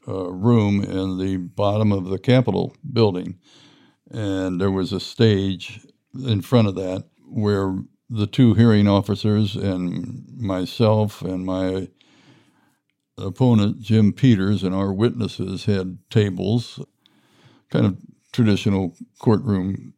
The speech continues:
scene, in, but not in a court. There was, uh, national and international press. We all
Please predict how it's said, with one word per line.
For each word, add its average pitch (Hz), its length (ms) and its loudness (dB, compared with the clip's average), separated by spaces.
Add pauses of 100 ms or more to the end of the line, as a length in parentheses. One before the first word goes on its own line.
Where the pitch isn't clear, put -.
scene, 104 480 4
in, 110 280 -4
but 101 200 -2
not 98 240 0
in 90 100 -4
a 90 60 -10
court. 104 460 0 (520)
There 107 160 4
was, 98 640 -2 (160)
uh, 117 160 -8
national 107 840 2
and 95 460 -2
international 98 680 0
press. 98 520 -4 (760)
We 107 140 4
all 107 480 4